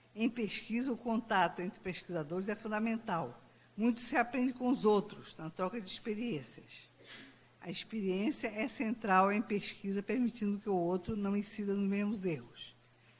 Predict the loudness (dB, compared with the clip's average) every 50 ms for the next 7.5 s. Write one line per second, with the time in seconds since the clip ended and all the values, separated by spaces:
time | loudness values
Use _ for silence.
0 | _ _ 0 2 4 4 6 6 6 6 6 4 2 2 2 0 2 2 2 4
1 | 6 6 6 6 4 4 0 -2 -2 -4 -4 0 2 2 2 2 0 -6 -12 -8
2 | -6 -4 -2 -2 -2 -2 -4 -6 -6 -4 -2 0 0 -2 -4 -6 -8 -10 -10 -12
3 | -18 -20 -20 -20 -20 _ _ _ -8 -2 0 0 2 2 2 2 2 2 2 2
4 | 0 0 0 -4 -6 -8 -12 -20 -20 -20 -20 -10 -2 2 4 4 6 6 4 2
5 | 0 0 0 0 0 0 0 -2 -2 -4 -4 -4 -4 -4 -2 0 2 2 2 2
6 | 2 0 0 -4 -4 -2 0 0 -2 -2 -6 -14 -18 -20 -20 -20 -20 -20 _ _
7 | _ 0 2 2 4 4 2 0 -2